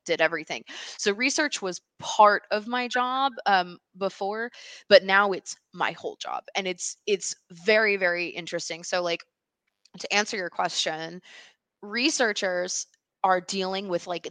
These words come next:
the cutting edge all the time, right? They are always looking for ways to break things. They are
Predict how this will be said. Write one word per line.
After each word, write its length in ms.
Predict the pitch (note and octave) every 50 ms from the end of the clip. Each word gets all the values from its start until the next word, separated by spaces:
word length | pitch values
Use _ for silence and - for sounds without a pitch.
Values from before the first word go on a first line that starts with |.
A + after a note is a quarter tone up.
| E3
the 140 | E3 F3 E3 - -
cutting 480 | - - - E3+ E3+ E3+ E3+ E3+ D#3+
edge 240 | D#3 D3+ D3 - - - - _
all 360 | - - C3 B2+ D3+ E3+ E3 D3+ -
the 80 | E3 -
time, 560 | - - - - - - G#2 G#2 - F#3+ - _ _ _ -
right? 180 | F3+ F3+ F#3 - - F#3+ -
They 240 | G3 G3 G3 G3+ - -
are 260 | F3 E3+ E3 D#3 - _ _ _
always 560 | - A#3 A#3 A3+ A3 G#3+ F#3 F#3 F3+ E3+ - -
looking 280 | F3+ E3 - F3 E3+
for 120 | - F3 E3
ways 200 | E3 E3 D#3+ -
to 100 | - D#3+
break 240 | - D#3 C#3+ -
things. 240 | - E3 D3+ D#3 -
They 120 | - F3 E3
are 120 | E3 -